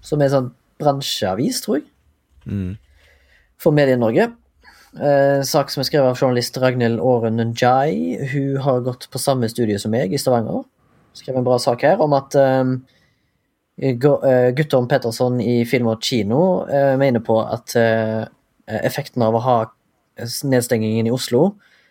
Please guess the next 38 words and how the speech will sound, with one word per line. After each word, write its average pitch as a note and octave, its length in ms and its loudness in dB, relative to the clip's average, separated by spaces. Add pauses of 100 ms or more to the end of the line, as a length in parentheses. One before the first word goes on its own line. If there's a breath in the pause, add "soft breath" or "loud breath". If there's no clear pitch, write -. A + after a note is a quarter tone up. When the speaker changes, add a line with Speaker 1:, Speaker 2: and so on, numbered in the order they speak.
(440 soft breath)
Speaker 1:
kan C#3+ 160 0
være B2+ 160 2
katastrofale B2+ 760 0
f-, - 180 -18 (300)
nasjonalt. B2 840 -2 (1000)
Eh, B2 240 2
det B2 100 0
kommer B2+ 160 -2
til - 20 -6
å - 20 -2
ta C#3+ 80 2
lang D3 400 2
tid C#3 280 -2
på B2+ 80 -4
sikt - 340 -4
å C3 80 -4
få C#3 540 0
kinoene A2+ 580 0
på - 120 -10
trygg C3 280 0
grunn A#2+ 280 0
igjen. G3 340 2 (560 soft breath)
Men D#3+ 100 4
ikke F3 140 0
bare E3 120 4
det, G3+ 340 2 (180)
eh, D#3+ 1080 -2
andre D#3 200 2
land C3+ 160 2
har C#3 100 2
jo B2+ 80 0
stengt, C3 320 -4
eh, B2 100 4
kinoer, C3 460 0
og, D3+ 480 2 (1120)
og C#3 260 2
per D#3 160 2
nå C#3 80 2